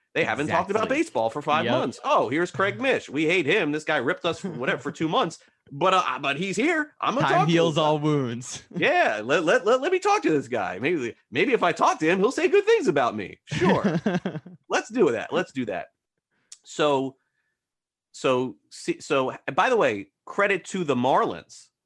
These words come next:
Speaker 1: for letting me talk to Starling
Speaker 2: Yep.
Speaker 1: Marte. I don't get to talk to Starling Marte without the Marlins' participation in that event.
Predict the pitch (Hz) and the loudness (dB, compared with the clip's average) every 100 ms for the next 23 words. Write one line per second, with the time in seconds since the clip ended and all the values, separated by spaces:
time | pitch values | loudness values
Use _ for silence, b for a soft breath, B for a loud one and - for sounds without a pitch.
0 | _ _ _ _ _ 143 123 113 101 - | _ _ _ _ _ 0 0 0 -4 -4
1 | 120 113 104 98 107 95 90 - 98 92 | -2 -2 -6 -6 -4 -4 -6 -6 -6 -6
2 | 92 107 - 82 - _ _ _ _ 160 | -6 -8 -8 -18 -18 _ _ _ _ -2
3 | 247 226 175 151 180 - 117 - 285 320 | 2 0 2 -2 -4 -6 -10 0 0 0
4 | 120 - 107 98 101 95 95 - 90 76 | -8 -8 -6 -6 -8 -10 -12 -10 -12 -14
5 | _ _ _ 113 127 123 123 117 117 113 | _ _ _ -4 0 0 -2 -2 0 0
6 | 107 - 110 110 - - 110 - 87 85 | -2 -8 -14 -14 -16 -8 -8 -8 -14 -12
7 | 85 85 87 | -12 -10 -12